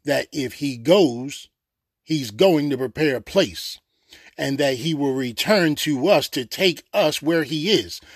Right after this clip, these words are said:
How do I know this? Because it's written. It is written for us to know. This book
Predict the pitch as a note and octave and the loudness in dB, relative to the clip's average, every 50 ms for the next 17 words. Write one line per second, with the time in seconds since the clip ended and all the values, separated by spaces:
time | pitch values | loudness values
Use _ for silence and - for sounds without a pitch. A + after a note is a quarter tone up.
0 | - - - - F3 E3+ D#3+ D#3+ D#3 D3 D3+ D#3+ F3+ F#3 F3+ F#3 E3 - - C#3 | -20 -6 -2 0 2 4 4 4 4 4 2 2 2 2 2 2 2 0 -4 -6
1 | - - C#3+ B2 A#2 A2 - - C3 D3+ - - - G#2+ G2 E2+ - _ _ _ | -4 -2 -2 -2 -4 -6 -8 -4 -2 -2 -2 -2 -4 -10 -18 -18 -20 _ _ _
2 | _ _ _ _ _ _ _ _ _ - D#3+ D#3+ D3+ C#3 B2+ A2+ B2 D#3 F#3 - | _ _ _ _ _ _ _ _ _ 0 4 4 4 4 2 0 0 0 0 0
3 | D#3+ D3+ - - D#3 C#3+ C#3+ C3 - - - C#3 B2+ A#2+ G#2 F2 - _ _ _ | -2 -6 -4 -2 0 0 0 0 -2 -4 -6 -6 -6 -6 -8 -12 -14 _ _ _
4 | _ _ _ _ _ _ _ _ _ _ _ _ _ _ _ _ _ _ _ _ | _ _ _ _ _ _ _ _ _ _ _ _ _ _ _ _ _ _ _ _
5 | - C3 F3 G3 - - - A#2+ A2 - F#3+ E3 - - _ | 0 4 4 4 4 0 -8 -6 -2 2 2 2 2 0 _